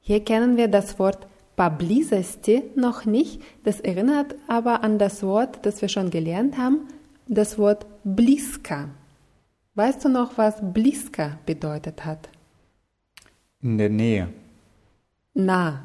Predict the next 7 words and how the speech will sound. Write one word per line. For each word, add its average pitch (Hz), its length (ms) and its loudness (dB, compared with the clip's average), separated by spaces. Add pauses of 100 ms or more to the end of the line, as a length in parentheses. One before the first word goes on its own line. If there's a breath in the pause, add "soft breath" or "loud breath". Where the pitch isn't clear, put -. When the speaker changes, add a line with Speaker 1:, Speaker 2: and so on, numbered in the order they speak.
(460)
Speaker 1:
ja. 160 260 -6 (420 soft breath)
Und 180 220 -2
поблизости 247 1000 0 (160)
heißt 240 360 0 (200)
in 240 220 6
der 214 120 4
Nähe. 156 480 0